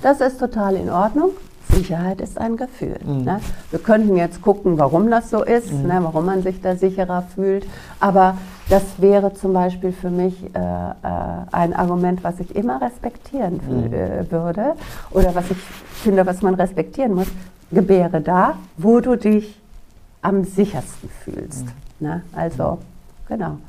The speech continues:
Speaker 1: Weil da kannst du am besten dich öffnen und loslassen.
Speaker 2: Mhm.
Speaker 1: Ne? Aber das stimmt eben für sehr viele Situationen nicht. Und ich denke,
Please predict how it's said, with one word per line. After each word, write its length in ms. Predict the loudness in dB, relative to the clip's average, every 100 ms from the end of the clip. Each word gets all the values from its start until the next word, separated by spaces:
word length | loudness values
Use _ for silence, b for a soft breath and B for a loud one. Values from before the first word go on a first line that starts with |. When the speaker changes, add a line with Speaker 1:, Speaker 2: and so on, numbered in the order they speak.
| B -2
Speaker 1:
Weil 140 | 0
da 160 | 2 2
kannst 320 | 0 -4 -4
du 40 | -6
am 100 | -4
besten 360 | -6 -8 -10
dich 220 | -8 -8
öffnen 360 | -8 -6 -6 -4
und 200 | -6 -8
loslassen. 640 | -12 -12 -16 -18 -18 -16 -14
Speaker 2:
Mhm. 340 | -10 -10 -10 -12
Speaker 1:
Ne? 80 | -16 -16 B B B B
Aber 200 | -2 0
das 140 | -2 -4 -10
stimmt 460 | -16 -6 -4 -4 -4
eben 200 | -4 -4
für 200 | -4 -6
sehr 240 | -4 -4 -4
viele 680 | -8 -10 -6 -6 -6 -8 -12 B -12
Situationen 920 | -6 -4 -4 -6 -8 -8 -6 -6 -8
nicht. 240 | -8 -10 -12 B B B -4
Und 180 | -2
ich 160 | -2 -6
denke, 720 | -4 -4 -4 -4 -4 -4 -6